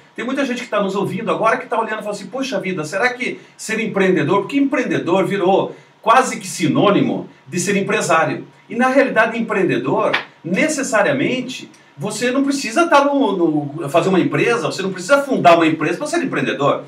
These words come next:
Você pode ser empreendedor corporativo, que é o funcionário com cabeça de empresário, ou seja,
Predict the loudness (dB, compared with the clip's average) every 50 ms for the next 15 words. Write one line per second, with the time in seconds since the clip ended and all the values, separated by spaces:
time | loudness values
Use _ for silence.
0 | -16 -14 -8 -6 -2 -2 0 2 4 4 4 4 0 -2 -2 -2 0 4 4 4
1 | 6 6 4 4 4 2 2 2 4 4 4 4 4 2 -2 -6 -6 -6 -6 -6
2 | -8 -14 -16 -18 -20 -20 -20 -20 _ -2 4 6 8 8 8 6 4 4 4 4
3 | 4 4 2 4 4 6 4 4 2 0 -2 -2 -2 0 0 -2 -2 -2 -4 -6
4 | -4 0 0 0 0 0 -2 2 2 2 2 2 -4 -10 -20 -20 -20 _ -16 -12
5 | -8 -4 -2 0 2 2 2 2 4 6 6 6 6 6 4 2 0 -2 0 0
6 | 2 2 2 2 0 -2 -2